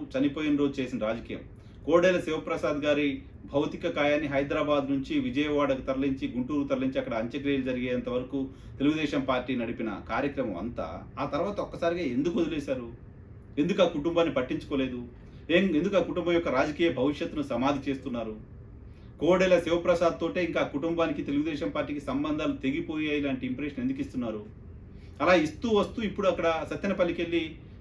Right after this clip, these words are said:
"కోడెల చాలా గొప్పవాడు, కోడెల పల్నాటి పులి" ఇటువంటి మాటలు మాట్లాడి ఏ రకంగా ప్రజల్ని మోసం చేస్తారు? ఇది కోడెల శివరాం అభిమానులు కాదు, కోడెల శివప్రసాద్ గారితో దశాబ్దాలుగా పనిచేస్తున్న వాళ్ళకి సంబంధించిన ఆవేదన.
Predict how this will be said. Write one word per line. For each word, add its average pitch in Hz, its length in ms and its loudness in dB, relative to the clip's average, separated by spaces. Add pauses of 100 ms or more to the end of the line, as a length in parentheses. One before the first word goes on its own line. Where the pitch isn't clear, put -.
(100)
"కోడెల 175 240 6
చాలా 156 200 2
గొప్పవాడు, 156 480 0
కోడెల 160 380 4
పల్నాటి 147 380 0
పులి" 151 180 -2
ఇటువంటి 165 400 -4
మాటలు 156 320 0
మాట్లాడి 143 600 0 (420)
ఏ 185 200 6
రకంగా 185 340 2
ప్రజల్ని 156 360 2
మోసం 139 300 2
చేస్తారు? 117 600 -4 (1600)
ఇది 190 140 0
కోడెల 180 380 4
శివరాం 175 480 2
అభిమానులు 151 320 0
కాదు, 151 180 -4
కోడెల 165 480 2 (280)
శివప్రసాద్ 156 600 2
గారితో 139 460 0
దశాబ్దాలుగా 170 600 2
పనిచేస్తున్న 139 540 2
వాళ్ళకి 123 260 -2
సంబంధించిన 131 340 -4
ఆవేదన. 147 280 -6